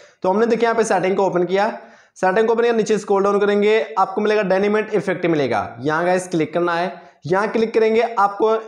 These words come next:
एम्बिएंट लाइट इफेक्ट मिलेगा दो नंबर पे, ठीक है, यहाँ गाइस क्लिक करना है। और यहाँ पर जब गाइस actually आप क्लिक करते हैं, नीचे स्क्रॉल डाउन करेंगे, आपको मिलेगा इनकमिंग कॉल्स, यहाँ पे light effect for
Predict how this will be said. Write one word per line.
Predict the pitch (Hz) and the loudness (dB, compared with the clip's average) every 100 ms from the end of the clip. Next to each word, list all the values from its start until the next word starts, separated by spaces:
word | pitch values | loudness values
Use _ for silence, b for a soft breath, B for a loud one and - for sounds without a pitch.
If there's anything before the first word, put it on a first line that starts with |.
| - | -6
एम्बिएंट | 180 190 208 202 196 | -2 0 -2 -2 0
लाइट | 175 185 | 0 0
इफेक्ट | 196 185 175 | -2 -2 -4
मिलेगा | 185 185 190 | -2 0 0
दो | 170 170 | 0 2
नंबर | 175 170 165 | 2 2 2
पे, | 170 | 2
ठीक | 180 | 2
है, | 214 196 - 143 | 0 -2 -6 -2
यहाँ | 165 180 | 0 0
गाइस | 180 180 | 0 -2
क्लिक | 180 156 147 | -2 -2 0
करना | 139 123 113 | -2 -2 -2
है। | 90 - B B B B - | -6 -10 B B B B 0
और | 170 | 2
यहाँ | 208 233 | 4 2
पर | 233 | 2
जब | 240 226 | 0 0
गाइस | 226 | 0
actually | 220 226 | 0 0
आप | 233 233 | 0 0
क्लिक | 220 220 | 0 0
करते | 214 | 0
हैं, | 226 | 0
नीचे | 214 208 | 2 0
स्क्रॉल | 202 214 214 | 0 0 2
डाउन | 214 | 2
करेंगे, | 214 208 208 220 - 202 | 2 2 2 0 0 -2
आपको | 190 214 | -2 -2
मिलेगा | 214 214 226 | 0 2 2
इनकमिंग | 202 190 202 208 202 | 0 0 0 0 2
कॉल्स, | 160 139 113 - - 143 | 2 2 -2 -10 -8 -2
यहाँ | 175 | 0
पे | 202 | 2
light | 202 202 208 214 | 2 2 2 0
effect | 220 202 | -2 -4
for | - 196 | -2 0